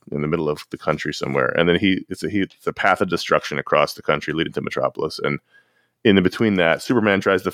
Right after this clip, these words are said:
beat him, Supergirl tries to beat him, the Justice League at the time, who were not super heavy hitters, but they try to beat him.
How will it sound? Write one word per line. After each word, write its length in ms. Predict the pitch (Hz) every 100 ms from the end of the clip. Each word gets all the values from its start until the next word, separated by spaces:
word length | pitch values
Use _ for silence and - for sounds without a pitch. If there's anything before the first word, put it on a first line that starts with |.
| -
beat 180 | 98 92
him, 360 | 87 87 85 -
Supergirl 460 | - - 95 90 87
tries 220 | 85 80
to 100 | 80
beat 180 | 85 85
him, 120 | 80
the 80 | 82
Justice 340 | 87 - 85
League 140 | 90 85
at 120 | 80
the 60 |
time, 340 | 76 85 78 80
who 100 | 80
were 60 |
not 200 | 80 78
super 200 | - 87
heavy 220 | 85 76 78
hitters, 240 | 76 73
but 140 | -
they 80 | 76
try 160 | 78 78
to 80 | 78
beat 180 | 85
him. 200 | 78 73